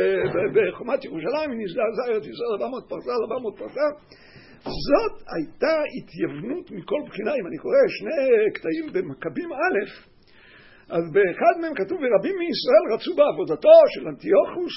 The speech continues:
ויזבחו לאלילים, ויחללו את השבת". כן, המאבק על השבת היה מאבק, אה, אחד על אחד. ומצד שני, בפרק הבא, מדובר על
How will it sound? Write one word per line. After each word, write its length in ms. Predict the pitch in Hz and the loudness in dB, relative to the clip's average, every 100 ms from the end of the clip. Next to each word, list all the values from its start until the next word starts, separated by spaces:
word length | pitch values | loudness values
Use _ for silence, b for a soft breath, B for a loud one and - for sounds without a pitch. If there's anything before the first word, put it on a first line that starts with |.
| - | -4
ויזבחו 680 | - 185 156 156 165 - 370 359 | -2 -2 -6 -4 -4 2 4 6
לאלילים, 640 | 277 226 180 185 202 403 392 B B - | 4 2 0 -2 0 0 -2 B B 2
ויחללו 500 | 339 - 320 302 349 359 | 2 6 6 8 6 4
את 60 | 240 | 2
השבת". 340 | 196 - - - _ - | -2 -4 -10 -20 _ -16
כן, 200 | - 294 - | -6 -6 -6
המאבק 560 | - 247 269 208 415 - | -10 -10 -10 -2 -2 0
על 80 | 294 | -2
השבת 360 | 196 247 320 294 247 | -4 -2 0 0 0
היה 140 | 269 294 | -2 -2
מאבק, 400 | 233 208 285 - - | -8 -6 -6 -6 -14
אה, 1600 | - 127 - - _ _ _ _ _ _ _ _ - - - - | -18 -20 -20 -20 _ _ _ _ _ _ _ _ -20 -20 -16 -4
אחד 200 | - 311 262 | 6 6 6
על 60 | 170 | 2
אחד. 180 | - - _ _ _ _ _ b b b b b - | -4 -20 _ _ _ _ _ b b b b b 2
ומצד 600 | 175 254 202 - 311 359 269 | 6 6 4 4 6 6 4
שני, 180 | 294 370 | 0 2
בפרק 320 | - 330 302 294 | 2 6 6 4
הבא, 180 | 214 381 - - _ _ _ _ - | 2 2 0 -6 _ _ _ _ -14
מדובר 400 | 156 165 285 247 180 | -6 0 2 2 0
על 80 | 175 | 0